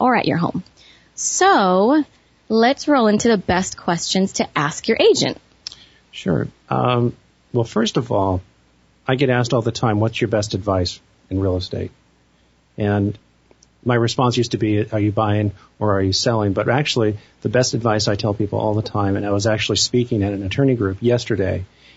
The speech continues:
Speaker 2: and one of the attorneys asked me for the best advice. And I said, "Interview three agents." We're all different. You'll find that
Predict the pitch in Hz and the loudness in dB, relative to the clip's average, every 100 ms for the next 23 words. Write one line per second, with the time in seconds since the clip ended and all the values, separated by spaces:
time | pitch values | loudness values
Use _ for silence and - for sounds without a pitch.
0 | _ 107 107 104 90 117 113 110 107 123 | _ -2 2 2 0 0 0 0 0 0
1 | 117 104 110 104 - 95 95 - _ _ | 0 0 0 -2 -2 -2 -4 -6 _ _
2 | - - 98 98 - 104 104 101 101 - | -8 -2 0 0 -4 -6 -2 0 -2 -2
3 | 95 92 85 - - _ _ 101 92 98 | -2 -2 -2 -8 -16 _ _ -4 -4 -6
4 | - - 113 104 101 104 92 87 85 - | -8 -4 -2 0 -2 -2 -4 -4 -8 -12
5 | - - _ _ _ _ _ _ 107 104 | -16 -20 _ _ _ _ _ _ -2 -2
6 | - _ 113 120 123 110 127 151 - _ | -2 _ -2 0 0 0 -2 -4 -8 _
7 | _ _ _ _ - 104 104 - 113 107 | _ _ _ _ -6 -2 -2 -2 -2 0
8 | 107 107 | -2 -2